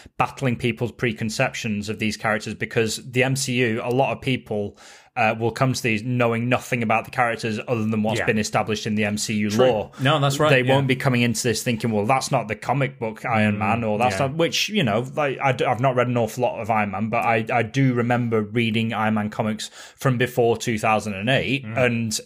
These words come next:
Speaker 1: Robert Downey Junior does bring a lot of his own stuff to the role,
Speaker 2: Sure,
Speaker 1: which
Speaker 2: yeah.
Speaker 1: then I think sort of bled into the comics.
Speaker 2: Yeah, yeah.
Speaker 1: Would you, would you as more of a Marvel zombie agree?
Speaker 2: Yeah, I think,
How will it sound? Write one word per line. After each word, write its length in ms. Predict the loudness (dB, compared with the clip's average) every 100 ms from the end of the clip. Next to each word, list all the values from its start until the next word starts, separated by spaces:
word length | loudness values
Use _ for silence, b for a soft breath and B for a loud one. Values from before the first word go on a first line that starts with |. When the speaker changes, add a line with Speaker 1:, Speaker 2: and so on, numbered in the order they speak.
| 0
Speaker 1:
Robert 220 | 0 2
Downey 200 | 0 0
Junior 240 | 0 -2 0
does 220 | 0 0
bring 160 | 0 -2
a 40 |
lot 120 | -2
of 60 | -2
his 80 | -2
own 140 | -2
stuff 260 | -2 -2 -2
to 40 | -2
the 40 |
role, 100 | 0
Speaker 2:
Sure, 120 | 2
Speaker 1:
which 100 | 2 2 2
Speaker 2:
yeah. 140 | 2 0
Speaker 1:
then 140 | -4 -12 -20 _ _
I 80 | -6
think 480 | -6 -4 -2 -2 -4
sort 200 | -6 -6
of 60 | -2
bled 200 | 0 2
into 260 | 0 -2
the 80 | -8
comics. 540 | -4 -2 -2 -4 -6 -4
Speaker 2:
Yeah, 120 | -4
yeah. 120 | -6 -10
Speaker 1:
Would 240 | -4 -4 -4
you, 240 | -6 -6 -4
would 160 | -2 2
you 120 | 2
as 100 | 2
more 240 | 2 2
of 80 | 2
a 80 | 2
Marvel 340 | 4 4 2
zombie 360 | 0 0 0 0
agree? 300 | 2 2 0
Speaker 2:
Yeah, 480 | 0 -2 0 2 0 0
I 100 | 0
think, 580 | 0 0 0 0 -4 -12